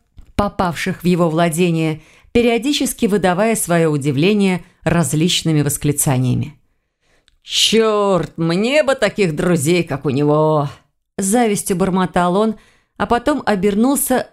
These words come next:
к заскучавшим девушкам. «Ну что, готовы? Кстати, Саша, я надеюсь, ты морской болезнью не страдаешь?»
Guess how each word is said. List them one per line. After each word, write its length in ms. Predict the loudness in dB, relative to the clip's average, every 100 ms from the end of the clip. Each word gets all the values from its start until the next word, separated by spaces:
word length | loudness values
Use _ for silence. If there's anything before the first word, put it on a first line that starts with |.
| -4
к 40 |
заскучавшим 760 | -2 0 -2 -2 -2 0 0 2
девушкам. 580 | 2 0 -4 -8 -10 -12 _ _
«Ну 220 | 2 2
что, 480 | 0 -2 0 2 2
готовы? 760 | 0 -2 -2 -2 0 0 -4 -6 _ _ _
Кстати, 480 | -10 -4 0 0 -2
Саша, 380 | -4 -2 -2 -4
я 180 | -2 -2
надеюсь, 460 | 0 0 0 0
ты 340 | 0 0 2 0
морской 420 | 0 -2 0 0
болезнью 420 | 2 0 -2 -4
не 60 | -4
страдаешь?» 720 | 0 0 2 0 -2 -8